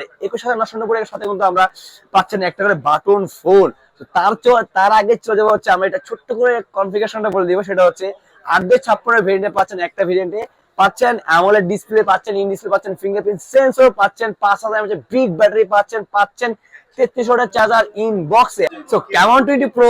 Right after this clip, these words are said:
হচ্ছে in this price segment এ one of the best product। ক্যামেরা তো সিক্সটি ফোর বললামই, পাশাপাশি কিন্তু ফ্রন্টে পাচ্ছেন বত্রিশ ক্যামেরা, ডুয়াল স্পিকার, পাঁচ হাজার ব্যাটারি, তেত্রিশ ওয়াটের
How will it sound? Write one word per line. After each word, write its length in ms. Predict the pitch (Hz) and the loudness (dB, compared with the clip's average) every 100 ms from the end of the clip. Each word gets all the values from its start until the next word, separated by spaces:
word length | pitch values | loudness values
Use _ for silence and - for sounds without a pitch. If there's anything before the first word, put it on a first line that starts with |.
| 233 | 4
হচ্ছে 260 | 233 247 254 440 - | 2 4 6 4 0
in 120 | 180 220 | -2 0
this 120 | 262 - 190 | -2 -2 -2
price 200 | 202 214 | -2 0
segment 260 | 233 240 240 | 0 2 4
এ 100 | 214 | 6
one 200 | 202 202 | 4 2
of 60 | 190 | 0
the 60 | 120 | 0
best 160 | 208 226 - | -2 -4 -2
product। 280 | 226 226 165 | 0 0 0
ক্যামেরা 300 | 180 180 214 | -2 2 2
তো 80 | 214 | 0
সিক্সটি 260 | - - 202 | -8 -12 -2
ফোর 180 | 220 | 2
বললামই, 380 | 190 202 208 214 | 4 4 4 0
পাশাপাশি 320 | - 170 202 | -4 -8 -6
কিন্তু 220 | 202 208 214 | -8 -8 -12
ফ্রন্টে 340 | 175 175 180 | -4 -4 -2
পাচ্ছেন 320 | 196 190 196 | -4 -2 -6
বত্রিশ 400 | 135 165 - 208 - | -4 -6 -6 -10 -2
ক্যামেরা, 400 | 220 202 208 202 | -2 2 2 2
ডুয়াল 400 | 135 160 202 208 | -2 2 2 2
স্পিকার, 360 | - 214 208 196 | -6 -2 -2 0
পাঁচ 140 | 185 190 | -4 -2
হাজার 140 | 202 | -4
ব্যাটারি, 280 | 170 180 202 | -2 -4 -4
তেত্রিশ 260 | 196 190 190 | -6 -10 -8
ওয়াটের 180 | 202 | -8